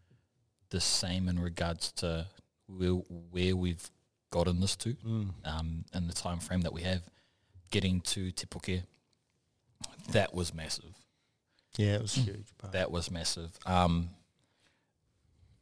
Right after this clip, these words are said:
Speaker 1: like, Ryan Fox's, we were always gonna get gold from Ryan Fox,
Speaker 2: Mm.
Speaker 1: but the one that surprised me the most, Max Key.
Speaker 2: Oh,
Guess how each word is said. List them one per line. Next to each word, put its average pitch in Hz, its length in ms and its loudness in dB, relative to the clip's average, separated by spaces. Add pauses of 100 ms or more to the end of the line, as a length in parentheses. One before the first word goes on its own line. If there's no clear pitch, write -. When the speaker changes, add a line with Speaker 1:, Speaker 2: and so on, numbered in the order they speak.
(400)
Speaker 1:
like, 101 160 4
Ryan 104 340 6
Fox's, 90 840 -4 (1700)
we 104 100 8
were 104 140 10
always 98 240 8
gonna 90 160 0
get 80 160 -2 (400)
gold 85 280 6
from 85 180 -6
Ryan 80 260 -4
Fox, - 500 -8
Speaker 2:
Mm. 107 60 -20 (500)
Speaker 1:
but 92 160 -2
the 101 80 0
one 101 220 8
that - 100 2
surprised 95 520 0
me 87 100 2
the 82 100 -2
most, 95 460 0 (840)
Max - 300 -4
Key. - 260 -6 (920)
Speaker 2:
Oh, 107 160 -2